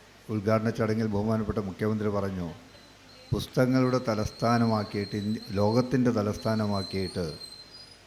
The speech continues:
തിരുവനന്തപുരത്തെ മാറ്റണം എന്നതാണ്, അല്ലെങ്കിൽ കേരളത്തെ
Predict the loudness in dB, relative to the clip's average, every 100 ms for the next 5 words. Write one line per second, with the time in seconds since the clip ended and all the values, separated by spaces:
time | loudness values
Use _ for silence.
0 | -12 -6 -2 0 0 0 -2 -4 -2 -4
1 | -4 -8 -8 -10 -12 -14 -18 -20 -20 -20
2 | -20 -20 -20 -20 -20 -8 0 0 2 0
3 | 0 0 0 0